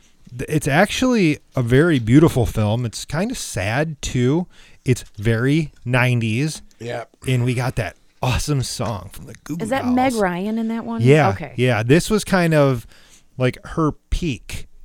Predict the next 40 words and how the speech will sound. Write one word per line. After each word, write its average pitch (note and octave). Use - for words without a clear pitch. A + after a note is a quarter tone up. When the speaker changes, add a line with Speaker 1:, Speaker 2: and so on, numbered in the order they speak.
Speaker 1:
She -
kinda F3+
fizzled D#3+
Speaker 3:
Yeah. D3
Speaker 1:
out C#3
a A2
couple B2
years A2+
after G#2+
this, D#3
after A#2
she C3
kinda G#2+
did A2+
a G2+
lot G#2+
of G#2
weird A2
things B2
to A2+
her F#2+
physicality. A#2
Speaker 3:
She C#3
looks G3
completely D#3+
different. C3
Speaker 1:
Yeah, A#2
she -
doesn't D3
look C3
like B2
the A2+
same A2+
person. G2+
But G#2+
this D#3+
movie F#3
was A#2
really A#2
huge. -